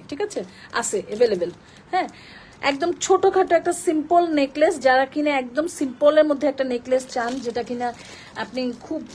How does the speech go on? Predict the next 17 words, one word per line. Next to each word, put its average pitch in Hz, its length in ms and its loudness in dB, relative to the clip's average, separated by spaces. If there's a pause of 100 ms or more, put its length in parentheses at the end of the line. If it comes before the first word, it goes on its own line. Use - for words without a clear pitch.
(300)
সহজে 269 500 -2
ক্যারি 262 260 2
করতে - 280 -4
পারবেন, 254 300 0 (180)
তারাই 254 300 2
এটা 226 220 -4
দেখতে 202 300 -6
পারেন, 180 180 -6
হ্যাঁ? 262 240 -4
এটা 196 180 -4
দুইটা 254 300 0
ডিজাইন 247 380 0
আছে, 247 160 -2
আমি 277 100 0
দুইটা 233 240 0
ডিজাইন 226 320 -2
দেখাবো। 226 380 -4